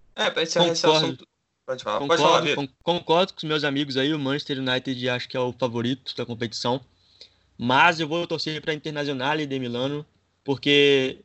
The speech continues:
Speaker 2: eu sou um adepto do Futebol Manager e atualmente estou comandando o, a Internazionale de Milano.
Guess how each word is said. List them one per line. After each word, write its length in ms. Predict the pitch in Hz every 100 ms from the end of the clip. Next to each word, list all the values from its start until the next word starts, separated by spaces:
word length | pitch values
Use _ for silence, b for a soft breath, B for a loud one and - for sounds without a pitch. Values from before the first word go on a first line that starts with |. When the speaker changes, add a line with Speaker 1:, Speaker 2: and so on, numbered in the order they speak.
| -
Speaker 2:
eu 200 | 196 208
sou 140 | 208
um 40 | 190
adepto 360 | 139 160 185
do 80 | 156
Futebol 340 | - 190 151
Manager 400 | 131 135 143 139 -
e 100 | -
atualmente 440 | 147 180 160 139 151
estou 200 | - 170
comandando 640 | 180 156 131 139 156 165 - _ _ -
o, 240 | 131 135
a 80 | 135
Internazionale 520 | 139 143 139 131 143
de 140 | 135 131
Milano. 480 | 123 123 143 147